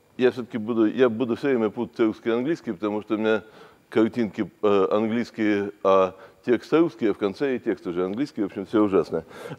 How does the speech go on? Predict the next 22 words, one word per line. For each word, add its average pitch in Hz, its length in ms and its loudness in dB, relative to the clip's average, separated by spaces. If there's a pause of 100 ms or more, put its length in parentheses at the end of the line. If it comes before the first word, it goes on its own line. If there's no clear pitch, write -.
(120)
А, 104 240 12 (160)
<clears throat> 165 160 6
значит, 120 340 4
как 139 200 6
будет 104 260 0
diversity? 107 460 0
Разнообразие. 107 640 0 (400)
Вот, 131 180 0 (140)
э, 113 280 4 (360)
да, 113 280 6 (200)
ну, 139 280 -2
конечно, 180 380 -2
это 170 240 0
разнообразие 165 640 8
зависит 156 420 2
от 147 160 -4
того, 170 500 6 (220)
на 131 220 2
какие 156 400 0
сайты 147 400 6
мы 135 120 2
смотрим. 92 440 0